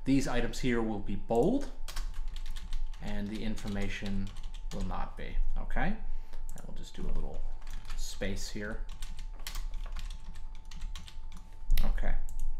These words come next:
So this is just some basic styling. It's still gonna look pretty bad, but you'll get an idea of how if we style this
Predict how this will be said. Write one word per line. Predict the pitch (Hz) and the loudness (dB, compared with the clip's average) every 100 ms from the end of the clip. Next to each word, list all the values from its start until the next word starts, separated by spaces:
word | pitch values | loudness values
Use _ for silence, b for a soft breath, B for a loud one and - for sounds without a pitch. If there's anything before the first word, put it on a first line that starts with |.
| - B B B | 2 B B B
So | - 139 | 2 2
this | 214 180 | 2 2
is | |
just | 175 175 | 2 2
some | 139 | 2
basic | 123 120 123 | 2 2 0
styling. | 123 104 104 107 | 2 2 2 0
It's | 110 - | -4 -2
still | 139 | 0
gonna | 127 117 | 0 0
look | 110 101 | -2 -4
pretty | - 104 | -6 -6
bad, | 98 95 95 95 | -4 -4 -4 -6
but | 92 | -6
you'll | 101 | -6
get | 98 107 | -4 -2
an | 98 | -2
idea | 92 98 92 - | -2 -2 -2 -4
of | 98 - | -4 -2
how | 107 98 | -2 -2
if | 98 - | -2 -4
we | 101 | -6
style | - 120 113 | 0 2 2
this | 104 113 - | 0 0 0